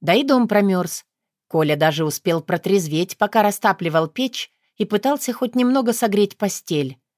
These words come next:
Остыв от обиды, он понял, что претензии Ники были обоснованы. Устыдился своему поведению и пошел обратно, извиняться.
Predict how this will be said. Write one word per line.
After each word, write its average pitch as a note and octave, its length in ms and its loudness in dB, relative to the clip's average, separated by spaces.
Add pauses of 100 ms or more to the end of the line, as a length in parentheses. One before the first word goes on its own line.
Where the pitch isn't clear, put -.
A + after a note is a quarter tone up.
(300)
Остыв G3 400 -2
от A#3 140 0
обиды, A#3 320 2
он A3 160 2
понял, D4+ 380 -2
что - 180 -8
претензии D#3+ 540 -2
Ники G3+ 420 -2
были F#3 280 0
обоснованы. D3+ 920 -2 (340)
Устыдился A#3+ 640 0
своему G3+ 380 0
поведению F#3 840 -2
и F4 120 -4
пошел F#3 480 -2
обратно, D3 600 -4 (100)
извиняться. B3+ 760 -2